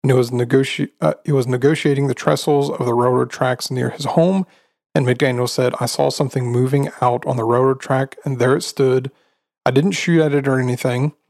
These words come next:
It started down, it started on down the railroad track. It wasn't in a hurry or anything." A search party, including W W K I's news director Rick Rainbow, what a name,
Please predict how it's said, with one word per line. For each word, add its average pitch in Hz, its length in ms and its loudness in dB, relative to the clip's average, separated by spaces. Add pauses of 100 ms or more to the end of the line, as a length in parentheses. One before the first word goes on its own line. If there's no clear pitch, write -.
(560)
It 135 60 2
started 139 380 0
down, 135 580 0
it 143 40 -6
started 147 440 0 (380)
on 160 240 2
down 139 280 2
the 139 100 2
railroad 123 380 0
track. 120 400 -4 (140)
It 139 40 0
wasn't 139 360 2
in 151 100 0
a 127 60 0
hurry 123 280 2
or 113 120 -2
anything." 123 500 -6 (680)
A - 40 2
search 156 320 0
party, 135 280 2
including 135 420 -2
W 127 260 -2
W 123 280 -2
K 131 240 -4
I's 120 240 0
news 123 280 -2
director 127 460 0
Rick 120 260 -2
Rainbow, 131 600 0 (380)
what 135 120 2
a 117 60 -2
name, 123 460 0